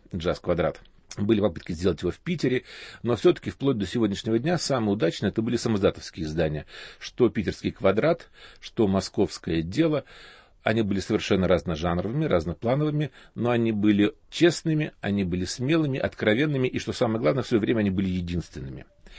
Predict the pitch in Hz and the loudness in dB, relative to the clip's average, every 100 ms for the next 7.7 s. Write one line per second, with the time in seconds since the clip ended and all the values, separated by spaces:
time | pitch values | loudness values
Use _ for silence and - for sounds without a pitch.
0 | - - - 127 123 165 156 117 135 113 | -16 -16 -8 -6 2 4 4 2 0 2
1 | 90 - - 87 - 117 117 95 80 90 | 2 0 -6 -6 0 2 4 2 -2 -2
2 | 101 - 98 - 95 - 95 87 92 92 | 0 0 0 0 -4 -4 -4 -2 0 0
3 | 82 78 92 85 73 87 - 104 85 85 | 0 0 0 0 -2 -10 -2 2 2 2
4 | 107 87 110 131 156 113 110 92 92 117 | 0 0 -2 0 0 0 0 2 0 0
5 | 185 165 110 123 - 117 110 107 104 82 | 0 2 0 0 -2 2 4 4 2 0
6 | 80 - - - 113 104 104 110 113 175 | -4 -12 -16 -6 -4 -2 0 0 2 2
7 | 151 - 110 110 - 76 - | 0 -2 -4 -4 -4 -4 -6